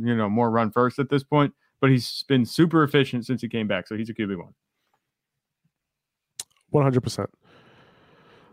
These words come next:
Speaker 2: Uh, Daniel, pre-, appreciate you, man. Um,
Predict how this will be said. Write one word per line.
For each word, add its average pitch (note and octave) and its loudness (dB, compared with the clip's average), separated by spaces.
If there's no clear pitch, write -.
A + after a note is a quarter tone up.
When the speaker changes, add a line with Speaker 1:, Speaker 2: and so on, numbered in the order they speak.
Speaker 2:
Uh, D#3 4
Daniel, F#3 6
pre-, E3 6
appreciate D#3+ 2
you, D#3+ 0
man. D3 2
Um, C3+ 2